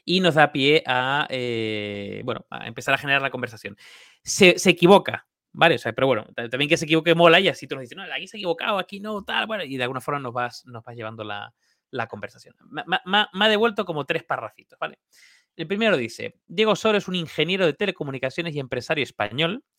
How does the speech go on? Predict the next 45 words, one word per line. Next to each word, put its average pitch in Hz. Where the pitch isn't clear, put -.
Es 156
ingeniero 175
de 170
telecomunicaciones 147
por 151
la 135
Universidad 131
Politécnica 135
de 147
Cataluña 156
en 120
Barcelona 151
y 196
Executive -
M 202
B 165
A 170
por 151
el 143
I 135
E 123
Business 113
School". -
Vale. -
Segundo, 160
es 185
el 196
ceo 247
de 170
Fundera, 185
un 160
portal 160
online 156
que 151
agrega 151
todas 175
las 156
ofertas 147
de 147
ayudas 135
públicas 151
existentes 147
en 180
el 131
mundo 180